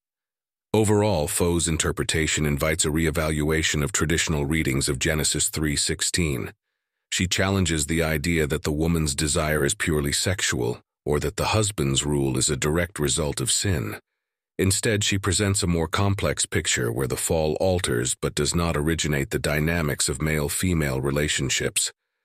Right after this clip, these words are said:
with the woman's desire reflecting deeper themes of authority, submission,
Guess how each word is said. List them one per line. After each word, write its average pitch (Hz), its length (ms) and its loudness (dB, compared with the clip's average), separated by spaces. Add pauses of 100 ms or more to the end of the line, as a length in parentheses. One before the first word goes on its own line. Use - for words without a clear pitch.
(180)
with 78 140 0
the 87 80 2
woman's 98 400 2
desire 80 500 0
reflecting 71 600 -2
deeper 82 340 -2
themes 69 560 0
of 69 140 -2
authority, 71 600 0 (360)
submission, 82 720 0